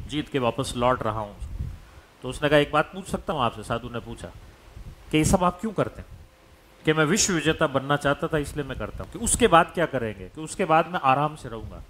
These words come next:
कि "तू इतना कुछ करके, मारामारी करके, दुनिया को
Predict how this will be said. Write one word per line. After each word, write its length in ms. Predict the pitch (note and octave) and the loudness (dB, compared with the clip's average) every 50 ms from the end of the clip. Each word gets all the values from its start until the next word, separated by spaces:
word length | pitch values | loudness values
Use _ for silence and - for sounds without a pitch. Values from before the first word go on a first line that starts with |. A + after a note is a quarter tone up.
| - - - - - | -20 -20 -20 -14 -10
कि 60 | - D#3 | -8 -6
"तू 180 | - F3+ F3 | -2 0 0
इतना 280 | E3 E3+ A3 G#3+ A3 A3 | 2 4 6 6 6 6
कुछ 220 | G#3+ G#3+ - - | 4 0 -8 -4
करके, 540 | - - D#3+ E3+ E3 - - F3 F3 F3+ F#3 | 0 2 2 2 2 0 -2 0 0 2 2
मारामारी 480 | D#3+ C#3 C3+ D#3 F3 F3 F3 F3 F3 F3 | 2 4 6 6 6 6 2 0 0 0
करके, 460 | - - G3+ G3 - - F3 F3 E3+ | 2 0 0 0 0 -4 -4 -4 -4
दुनिया 320 | C#3+ C#3+ D3 E3 F3 F3 | -4 -2 2 4 4 4
को 260 | E3+ - G3 A3+ C4+ | 4 4 4 4 4